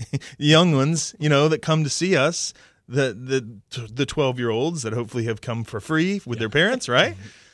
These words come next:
Speaker 1: That they can come to see this show and go, "Wow, Mom, Dad, I, I could do that. I wanna do that." That's a beautiful thing. And you know what? It doesn't even matter if they grow up and become an actor. What matters is that they've seen the possibility.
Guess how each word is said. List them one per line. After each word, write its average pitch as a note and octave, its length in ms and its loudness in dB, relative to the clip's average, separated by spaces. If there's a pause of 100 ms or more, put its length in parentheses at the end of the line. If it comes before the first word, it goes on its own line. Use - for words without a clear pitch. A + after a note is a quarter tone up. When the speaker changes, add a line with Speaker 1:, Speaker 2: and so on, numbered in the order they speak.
(320)
Speaker 1:
That C#3+ 160 0
they D3+ 160 6
can E3+ 200 0
come G3+ 300 0
to F#3 80 -4
see C3+ 160 0
this A2 160 -4
show A2+ 200 -4
and A2+ 100 -6
go, A#2+ 180 -6 (220)
"Wow, A3+ 260 -6
Mom, C#3+ 480 -6
Dad, F#3 460 -8 (120)
I, C#4 200 -8 (260)
I E4+ 180 -6
could E3+ 200 -2
do G#2+ 160 -8
that. - 260 -20 (140)
I G3 140 -4
wanna B3 300 -2
do G#2+ 200 -8
that." - 260 -20 (400)
That's - 220 -6
a D#3 60 0
beautiful F3 480 -4
thing. E3 260 -6 (340)
And D3 100 0
you F3 80 2
know G#3 120 2
what? G#3+ 100 2
It F#3+ 80 0
doesn't G#3+ 260 -2
even D#3+ 220 -2
matter C3 340 -2
if G#2+ 140 -2
they G#2 100 -4
grow A2+ 300 -2
up A#2+ 140 -8
and G#2 160 -6
become G2+ 260 -6
an F#2+ 80 -6
actor. A2+ 540 -6 (240)
What B2+ 180 -2
matters C#3 460 -2
is A2 160 -6
that A#2 100 -16
they've A2 180 -6
seen C3 300 -2
the A2+ 60 -6
possibility. F#2 880 -12